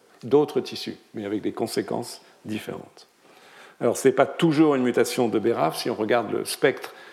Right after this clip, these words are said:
des mutations malade par malade, euh, l'important, c'est que quatre-vingt-cinq pour cent des mutations affectent la voie map kinase, hein, je vous remonte, je vous rappelle. Donc,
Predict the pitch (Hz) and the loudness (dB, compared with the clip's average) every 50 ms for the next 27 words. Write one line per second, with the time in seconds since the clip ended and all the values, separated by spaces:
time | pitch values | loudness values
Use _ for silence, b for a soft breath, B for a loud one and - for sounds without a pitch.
0 | B B B - 117 117 123 120 123 120 117 - - 139 123 117 113 113 120 120 | B B B -2 0 0 0 2 0 0 0 -2 -4 -2 -2 0 0 0 2 2
1 | 120 117 - - 101 101 101 107 113 139 156 165 165 143 - - - - _ _ | 2 0 -2 -4 -6 -6 -4 -2 0 0 0 -2 -4 -8 -12 -18 -20 -20 _ _
2 | _ _ _ _ _ _ _ - B B B B B B B _ - 113 107 107 | _ _ _ _ _ _ _ -16 B B B B B B B _ -10 -8 -6 -4
3 | 107 107 - - 107 98 98 - 131 - - - 139 123 - - 120 - 127 113 | -4 -4 -4 -6 -8 -4 -4 -2 -4 -2 0 0 0 0 0 -2 0 0 0 0
4 | 110 - 143 - - - 135 123 120 - - 139 120 - - 120 - - - 127 | 2 2 0 0 0 0 0 0 -2 -2 -2 -4 -2 -2 -2 -4 -4 -2 -2 -2
5 | 113 117 113 110 98 - 110 - - 127 123 120 - 127 - - - 139 - - | 0 0 -2 -2 -2 -2 -4 -4 -4 -6 -6 -4 -6 -8 -4 0 0 0 0 0
6 | - 123 107 104 98 117 110 110 113 123 120 - - - 113 117 151 170 160 127 | -2 -4 -2 -2 -2 -2 -2 0 0 0 0 -2 -4 -4 -2 0 0 -2 -2 -4
7 | 123 131 120 107 - 113 101 - 87 87 - 101 101 104 110 117 - - - 110 | -6 -8 -10 -12 -12 -14 -14 -14 -14 -12 -10 -8 -8 -8 -8 -10 -12 -14 -14 -12
8 | 107 - - - - 139 147 156 - B B B B B B B B - 120 104 | -10 -8 -8 -8 -6 -6 -8 -8 -10 B B B B B B B B -10 -8 -8
9 | - | -8